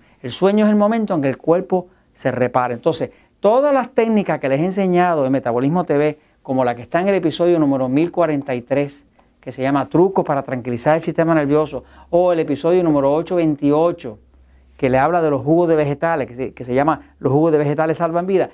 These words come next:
Estas técnicas de relajar el sistema nervioso que le ayudan a dormir,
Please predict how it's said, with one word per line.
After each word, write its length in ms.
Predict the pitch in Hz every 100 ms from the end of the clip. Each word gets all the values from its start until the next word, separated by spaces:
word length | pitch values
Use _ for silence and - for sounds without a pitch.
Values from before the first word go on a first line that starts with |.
| _
Estas 320 | - 214 294 277
técnicas 640 | - 262 185 131 113 - _ _ -
de 160 | 139
relajar 400 | 135 127 123 180
el 60 | 208
sistema 320 | 196 196 190
nervioso 420 | 185 190 190 170
que 140 | - 170
le 120 | 160
ayudan 360 | 151 240 262
a 80 | 240
dormir, 320 | 247 247 247